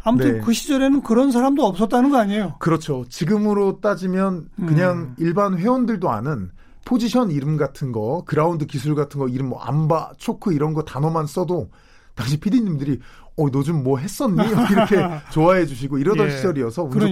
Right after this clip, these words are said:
Speaker 2: 좀
Speaker 1: 그러니까요.
Speaker 2: 일을 시작하게 됐습니다.
Speaker 1: 그래서 해설위원으로 시작.
Speaker 2: 예.
Speaker 1: 그러다가 경기를 직접 뛰어야 되겠다는 생각은 어떻게 하시게 된 거예요?
Speaker 2: 어, 사실 종합격투기 해설을 오래 하면서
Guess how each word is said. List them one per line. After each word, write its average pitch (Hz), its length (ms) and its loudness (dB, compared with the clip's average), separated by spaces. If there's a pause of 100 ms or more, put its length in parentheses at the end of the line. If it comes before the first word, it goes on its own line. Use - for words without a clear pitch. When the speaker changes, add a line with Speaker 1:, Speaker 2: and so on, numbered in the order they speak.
(120)
Speaker 2:
좀 - 0 -
Speaker 1:
그러니까요. 127 260 -2
Speaker 2:
일을 131 140 0
시작하게 156 460 -4
됐습니다. - 320 -10
Speaker 1:
그래서 214 260 0
해설위원으로 208 840 -2 (200)
시작. - 400 -4 (320)
Speaker 2:
예. 101 320 0 (240)
Speaker 1:
그러다가 233 400 -2
경기를 254 340 2
직접 226 380 -6
뛰어야 320 180 0
되겠다는 269 420 0
생각은 202 300 0
어떻게 160 240 -4
하시게 240 240 0
된 180 200 -2
거예요? 139 320 -6 (320)
Speaker 2:
어, 147 560 2 (800)
사실 202 500 -2 (520)
종합격투기 185 600 -2
해설을 180 480 0
오래 151 300 2
하면서 156 640 -2